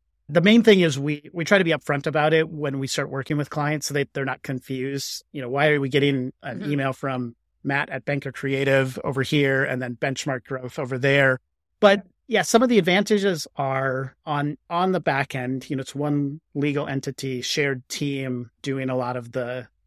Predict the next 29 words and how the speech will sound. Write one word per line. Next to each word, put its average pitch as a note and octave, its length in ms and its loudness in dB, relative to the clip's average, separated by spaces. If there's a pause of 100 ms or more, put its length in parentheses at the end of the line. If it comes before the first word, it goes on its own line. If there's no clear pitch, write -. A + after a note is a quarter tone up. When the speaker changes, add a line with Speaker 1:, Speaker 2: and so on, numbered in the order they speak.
(540)
Speaker 1:
like, C#3 160 -8
the D3+ 80 -2
deliverables, B2+ 680 -4
the, B2+ 260 -4
the C#3+ 80 -12
production B2+ 720 -10
side D3 340 -2
of C3 120 -4
Speaker 2:
Mm-hmm. A2+ 100 -10
Speaker 1:
it. - 180 -12 (420)
Most E3 280 4
of E3+ 40 -2
the D#3 100 2
advantages C#3+ 920 -2
are, B2+ 480 -4
I C#3+ 80 -4
think, C#3 220 -6
on C3 140 -4
the, B2+ 380 -2
the C#3+ 160 -8
marketing C#3+ 500 0
side, A#2+ 360 -8 (220)
but D3 80 -6
there F3+ 160 0
are F3 180 2
really F3+ 220 0
process C3 920 -6
Speaker 2:
Yeah. - 80 -8
Speaker 1:
advantages B2 800 -8